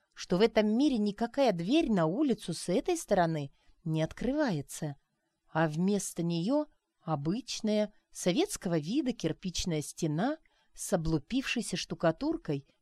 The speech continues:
и подмокший фундамент. Дом напротив был, похоже, недавно отремонтирован и более всего походил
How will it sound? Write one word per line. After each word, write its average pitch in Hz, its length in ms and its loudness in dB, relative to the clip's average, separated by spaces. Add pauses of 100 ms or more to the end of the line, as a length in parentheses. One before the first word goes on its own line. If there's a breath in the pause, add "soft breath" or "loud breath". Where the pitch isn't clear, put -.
и 165 100 -8
подмокший 165 680 0
фундамент. 175 840 -2 (600)
Дом 175 300 2
напротив 185 540 0
был, 185 360 -2
похоже, 214 480 0
недавно 208 440 2
отремонтирован 240 920 0 (440)
и 160 100 -2
более 190 380 2
всего 226 480 -4
походил 170 680 0